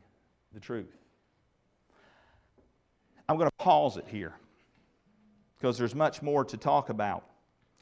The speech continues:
The recalling of the trials, as we'll get into. And no doubt, if you're facing trials, you're in the midst of tribulations and sufferings,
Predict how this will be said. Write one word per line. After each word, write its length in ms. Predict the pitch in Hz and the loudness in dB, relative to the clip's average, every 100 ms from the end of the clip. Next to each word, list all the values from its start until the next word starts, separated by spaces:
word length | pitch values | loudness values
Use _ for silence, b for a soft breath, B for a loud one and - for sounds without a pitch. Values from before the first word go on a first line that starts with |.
| b b b - | b b b -4
The 80 | 135 | 0
recalling 500 | 143 170 180 175 151 | 2 8 10 10 4
of 120 | 120 | 0
the 60 | |
trials, 800 | 120 - 156 165 143 101 87 - | -2 6 12 12 12 6 0 -8
as 160 | 110 104 | -10 -6
we'll 140 | 120 | -6
get 160 | 110 127 | -2 -2
into. 440 | 151 135 101 80 - _ _ _ _ _ | -2 -6 -10 -12 -14 _ _ _ _ _
And 80 | 110 | -8
no 160 | 127 135 | -6 2
doubt, 520 | 131 151 202 - - _ _ _ _ _ _ _ | 6 6 4 0 -20 _ _ _ _ _ _ _
if 100 | - | -12
you're 80 | 117 | -10
facing 480 | - 139 135 139 120 | 0 2 2 -2 -6
trials, 720 | - 135 139 147 160 151 - - _ _ _ _ _ | 2 4 6 4 0 -8 -18 -20 _ _ _ _ _
you're 100 | 113 | -10
in 60 | 107 | -6
the 60 | |
midst 260 | 117 135 - | -4 -6 -8
of 60 | |
tribulations 800 | 101 151 143 139 139 143 160 160 | -6 -4 0 2 2 0 -6 -14
and 100 | 107 | -14
sufferings, 800 | - 147 143 165 180 214 - - | -2 2 2 0 -8 -10 -16 -20